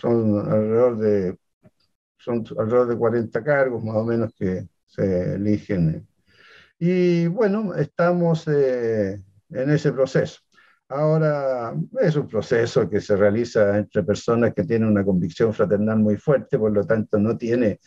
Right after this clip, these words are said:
esa significación que pueda darse en el mundo, ah,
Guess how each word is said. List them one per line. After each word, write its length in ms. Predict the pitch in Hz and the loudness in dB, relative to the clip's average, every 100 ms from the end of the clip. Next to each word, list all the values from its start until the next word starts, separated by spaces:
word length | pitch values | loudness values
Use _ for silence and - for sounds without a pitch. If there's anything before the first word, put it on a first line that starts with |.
| _ _ _ | _ _ _
esa 220 | 110 113 | -2 0
significación 920 | - 104 98 107 101 104 - 120 120 113 | 0 0 0 -2 0 0 2 0 0 -2
que 120 | 101 | -4
pueda 420 | 113 113 113 104 | 0 0 4 2
darse 380 | 110 110 - 104 | 2 -2 -4 -4
en 80 | 95 | -2
el 80 | |
mundo, 640 | 98 104 104 101 92 87 - _ - - - _ _ | 0 0 2 2 0 -2 -4 _ -20 -20 -20 _ _
ah, 280 | 104 107 | 0 0